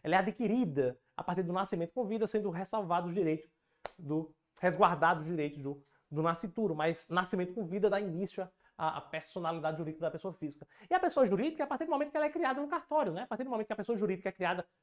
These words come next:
quando eu falo de uma pessoa jurídica de direito privado, por exemplo, a partir do momento que ela é criada em cartório, ou criada por outro meio, em pessoa jurídica de direito público, a partir do momento que ela é criada, é conferida a ela a personalidade jurídica. Essa personalidade jurídica, gente, é a condição,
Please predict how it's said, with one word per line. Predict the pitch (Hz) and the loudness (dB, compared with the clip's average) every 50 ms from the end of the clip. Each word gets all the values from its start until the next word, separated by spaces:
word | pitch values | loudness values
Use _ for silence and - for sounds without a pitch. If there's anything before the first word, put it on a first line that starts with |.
| _ _ _ | _ _ _
quando | - 170 | -2 0
eu | 175 | 2
falo | 165 170 175 | 2 2 2
de | 165 | 2
uma | 160 | 0
pessoa | 160 165 156 180 160 | -2 -2 -2 -2 -2
jurídica | 143 160 156 160 - 160 | 0 0 -2 -2 -4 -4
de | 143 | -4
direito | 143 143 147 139 | -4 -4 -4 -6
privado, | 143 139 131 135 135 135 - | -6 -4 -2 -2 -2 -2 -2
por | 131 | -4
exemplo, | 123 120 151 202 202 202 - _ _ _ _ _ _ - | -4 -4 -2 -4 -4 -4 -8 _ _ _ _ _ _ -10
a | - | -4
partir | 175 175 | -2 0
do | 220 | 2
momento | 214 190 196 190 - | 2 2 0 0 0
que | |
ela | 190 185 | 0 -2
é | 180 | -2
criada | 185 - 240 208 190 202 202 175 175 156 | 0 2 4 6 6 6 6 4 2 0
em | 151 | 0
cartório, | - 165 143 - - 165 147 147 165 180 - _ _ _ _ | -2 -4 -4 -2 0 0 2 0 0 -4 -8 _ _ _ _
ou | - 247 233 | -2 0 0
criada | - 233 190 170 185 175 | 4 6 8 8 8 6
por | 170 180 175 | 4 0 0
outro | 170 170 202 170 | 0 0 0 0
meio, | 147 147 170 196 170 | 2 2 2 2 2
em | 160 | 0
pessoa | 151 156 147 - - 156 | -2 -4 -4 -2 -2 -2
jurídica | 139 147 143 143 143 147 | 0 0 -2 -4 -4 -6
de | 139 | -6
direito | 135 135 139 131 135 | -6 -4 -6 -6 -6
público, | - - 208 226 180 147 117 - _ _ _ _ - - - | -6 -4 -4 -4 -4 -4 -8 -10 _ _ _ _ -20 -20 -20
a | - - | -10 -2
partir | - 180 196 240 | 2 2 4 4
do | 226 | 4
momento | 226 208 208 202 - | 4 4 4 2 2
que | - | 4
ela | 208 202 202 - - - | 4 4 2 0 0 2
é | 233 302 349 | 4 4 4
criada, | - - 302 262 196 170 175 170 170 208 233 277 349 - - _ _ _ _ _ _ _ _ | 4 2 2 4 6 6 6 8 10 12 12 12 12 8 -2 _ _ _ _ _ _ _ _
é | - 214 202 | -2 -2 -2
conferida | 196 - - 208 208 - 208 196 196 180 180 | -2 -2 -4 -6 -2 0 0 0 2 2 2
a | 147 | 4
ela | 147 147 151 165 175 - | 4 2 2 0 -4 -4
a | - 170 | -4 -2
personalidade | 160 - 175 151 - 175 165 160 160 156 151 151 156 156 | -2 -2 -2 -4 -4 -2 -2 -2 0 0 0 -2 -2 -2
jurídica. | 208 156 135 135 - - _ _ _ _ _ - - - | -4 -4 -4 -6 -10 -14 _ _ _ _ _ -20 -12 0
Essa | - 240 269 - 339 | 4 4 4 4 4
personalidade | - 359 320 320 330 302 277 269 262 226 214 190 160 | 2 2 2 2 2 0 2 2 4 4 4 4 2
jurídica, | 135 131 147 208 220 - - 143 | 2 -2 -2 -2 -2 -2 -4 -4
gente, | 131 131 123 | -2 0 0
é | 165 | 0
a | |
condição, | - - 269 233 208 175 - - 208 220 190 131 - | 2 2 2 2 0 -2 0 2 4 4 4 2 -2